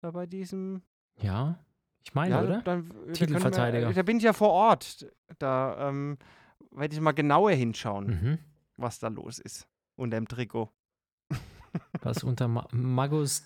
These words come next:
Speaker 2: Trikot los ist.
Speaker 1: Ja.
Speaker 2: Ja, okay, das hat mich bloß gewundert, dass, weil ich das bei Laidlaw vorher noch nicht wahrgenommen hatte und dann bei dem Rennen eben schon. Also das, also ich würd das allein
Speaker 1: Hat es nicht angefangen auf Hawaii, als da der,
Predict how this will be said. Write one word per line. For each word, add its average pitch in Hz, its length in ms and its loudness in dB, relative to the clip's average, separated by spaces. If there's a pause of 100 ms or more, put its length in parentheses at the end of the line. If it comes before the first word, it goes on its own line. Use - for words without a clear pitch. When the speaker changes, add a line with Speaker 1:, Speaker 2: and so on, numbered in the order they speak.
(160)
Speaker 2:
Trikot 151 300 0
los 110 280 0
ist. 107 240 -2
Speaker 1:
Ja. 135 180 2
Speaker 2:
Ja, 165 120 4
okay, 165 220 2
das 120 180 0
hat 151 100 0
mich 147 140 0
bloß 147 180 0
gewundert, 139 380 0
dass, 123 180 0
weil 131 100 2
ich 123 80 -4
das 120 140 -2
bei 123 140 0
Laidlaw 123 440 0
vorher 131 300 0
noch 120 100 0
nicht 139 220 -2
wahrgenommen 117 480 2
hatte 123 180 -2
und 113 140 0
dann 117 180 0
bei 113 120 -2
dem 113 180 0
Rennen 113 260 -2
eben 107 220 -2
schon. 110 260 -4 (760)
Also 123 220 2
das, - 420 0 (920)
also - 180 -4
ich - 180 -2
würd 127 220 0
das 110 120 0
allein 104 420 2 (480)
Speaker 1:
Hat 143 120 -2
es 208 140 2
nicht 226 180 0
angefangen 208 440 0
auf 175 120 0
Hawaii, 156 360 2
als 180 240 -2
da 156 160 4
der, 131 480 0